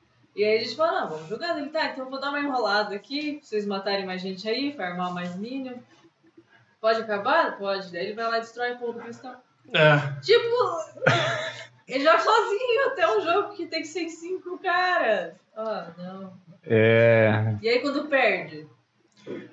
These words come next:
Speaker 3: Então.
Speaker 1: de propósito, porque ele deu a chance do time tentar ganhar, entendeu?
Speaker 2: É, ele fala quando, tipo, tá um jogo assim de cinquenta minutos mais,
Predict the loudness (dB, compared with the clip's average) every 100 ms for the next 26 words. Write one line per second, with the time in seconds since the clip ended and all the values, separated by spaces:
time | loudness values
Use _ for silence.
0 | _ 2 8 10 8 6 2 4 6 6
1 | 2 -6 -10 -14 -10 -4 -4 0 2 2
2 | 2 0 -2 -2 -8 -10 -8 -8 -6 -4
3 | -4 -6 -6 -6 -6 -8 -10 -14 -16 -18
4 | -16 -12 0 6 8 8 8 8 10 10
5 | 8 6 6 8 10 8 2 0 4 4
6 | 6 6 8 8 8 8 6 6 8 8
7 | 8 4 2 0 2 6 6 8 8 8
8 | 8 6 2 4 6 6 2 -6